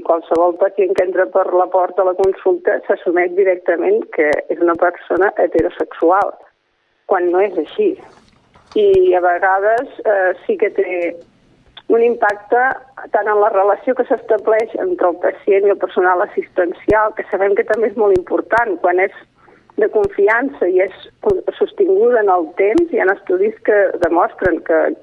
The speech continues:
que la salut és millor i fins i tot baixa la, la, la mortalitat. Em, i en aspectes concrets, com ara, em, la ginecologia o així,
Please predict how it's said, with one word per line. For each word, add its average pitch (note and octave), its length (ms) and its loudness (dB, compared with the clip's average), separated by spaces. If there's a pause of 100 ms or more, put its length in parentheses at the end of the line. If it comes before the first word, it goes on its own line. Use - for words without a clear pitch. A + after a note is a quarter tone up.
(240)
que G3 160 0
la F#3+ 160 2
salut F#3 260 2
és A3 140 0
millor G#3+ 320 2
i G#3 80 -6
fins G3+ 160 -2
i E3 80 0
tot F#3+ 160 0
baixa A3 380 -2 (640)
la, F3 220 2 (800)
la, - 340 0 (500)
la E3 160 -2
mortalitat. E3 720 -2 (840)
Em, F3 600 -2 (160)
i G#3 120 2
en G#3 160 2
aspectes A3 640 -2
concrets, B3 500 0
com F#3+ 160 0
ara, F#3+ 240 2 (200)
em, F#3 220 -4 (280)
la G3 240 2
ginecologia E3+ 920 0
o F#3 80 2
així, A#3 360 -4